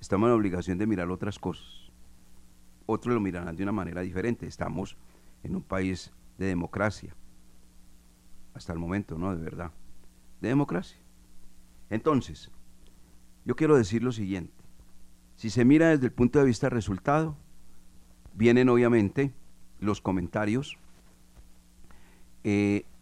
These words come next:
poco alentadores, donde se dice, "No fueron capaces frente a un endeble Unión Magdalena, un equipo que acaba de llegar de la B, eh,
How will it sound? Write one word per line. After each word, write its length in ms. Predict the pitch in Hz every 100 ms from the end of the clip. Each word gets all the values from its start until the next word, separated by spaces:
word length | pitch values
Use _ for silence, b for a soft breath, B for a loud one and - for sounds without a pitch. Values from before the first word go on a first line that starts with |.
| -
poco 260 | 143 -
alentadores, 800 | 147 127 101 95 95 82 - - - - - - - -
donde 260 | 98 95 90
se 120 | 95
dice, 380 | 95 92 110 - - - - _
"No 140 | - 95
fueron 220 | 98 98
capaces 540 | 90 85 - 110 107 -
frente 420 | - 95 - 95
a 60 |
un 120 | 87 92
endeble 380 | 95 95 92
Unión 220 | 92 92 87
Magdalena, 580 | 87 82 87 127 123
un 140 | 113 92
equipo 560 | 98 101 - 92 87 - b b
que 80 | 92
acaba 280 | - 85 87
de 100 | 87
llegar 280 | 87 92
de 100 | 82
la 120 | 85 85
B, 360 | 117 131 117 - b b b b -
eh, 420 | 87 87 87